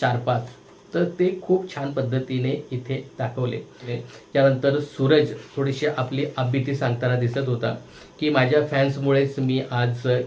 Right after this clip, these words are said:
इथे आलोय आणि Bigg Boss-ची ट्रॉफी मी नक्कीच घेऊन जाईन."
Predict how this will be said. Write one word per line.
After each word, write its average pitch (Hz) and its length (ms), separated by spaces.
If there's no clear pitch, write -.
इथे 135 260
आलोय 120 340
आणि 127 180
Bigg 123 280
Boss-ची 139 260
ट्रॉफी 135 440
मी 131 140
नक्कीच 123 540
घेऊन 127 480
जाईन." 127 260